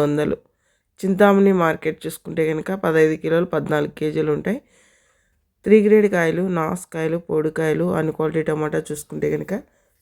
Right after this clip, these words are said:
యాభై రూపాయల నుంచి వంద రూపాయల వరకు అయితే టాప్ ధర పోయినాయి. సెకండ్ క్వాలిటీ చూసుకుంటే కనుక వంద రూపాయల నుంచి నూట యాభై, నూట ఎనభై వరకు అయితే టాప్ ధరలో పోయినాయి. ఇంకా ఫస్ట్ క్వాలిటీ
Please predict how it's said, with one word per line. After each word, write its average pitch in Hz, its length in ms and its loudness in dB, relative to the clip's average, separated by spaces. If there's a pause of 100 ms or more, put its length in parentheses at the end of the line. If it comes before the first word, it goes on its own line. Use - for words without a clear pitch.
(100)
యాభై 165 380 2
రూపాయల 170 400 -2
నుంచి - 280 -6 (800)
వంద 165 280 2
రూపాయల 165 360 0
వరకు 160 220 -4
అయితే 160 140 -2 (100)
టాప్ 160 240 -2
ధర 147 180 0
పోయినాయి. - 280 -6 (540)
సెకండ్ 185 440 0
క్వాలిటీ 190 340 2
చూసుకుంటే 170 460 -6
కనుక 165 200 -4 (600)
వంద 165 320 0
రూపాయల 175 280 2 (100)
నుంచి 170 260 -2 (1600)
నూట 180 220 4 (160)
యాభై, 160 260 2 (300)
నూట 175 160 0 (160)
ఎనభై 165 340 0
వరకు 156 280 -6
అయితే 175 160 -6 (140)
టాప్ - 280 -2
ధరలో 156 220 -2 (100)
పోయినాయి. 147 280 -4 (1080)
ఇంకా 175 200 0
ఫస్ట్ 180 420 -2
క్వాలిటీ 185 300 0